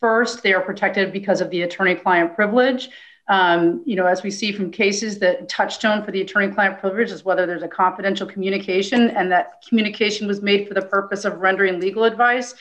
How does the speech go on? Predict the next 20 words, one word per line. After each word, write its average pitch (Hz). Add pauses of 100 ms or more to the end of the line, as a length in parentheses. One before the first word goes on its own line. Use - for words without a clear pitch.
(260)
Here, 254
we 208
have 190 (140)
the 165
fact 185
witnesses 196
say 214
the 170 (220)
communications 190
were 175
confidential 214 (360)
and 190
that 190
the 196
materials 214
were 233
pro-, 226 (100)
provided 202
for 214
the, 185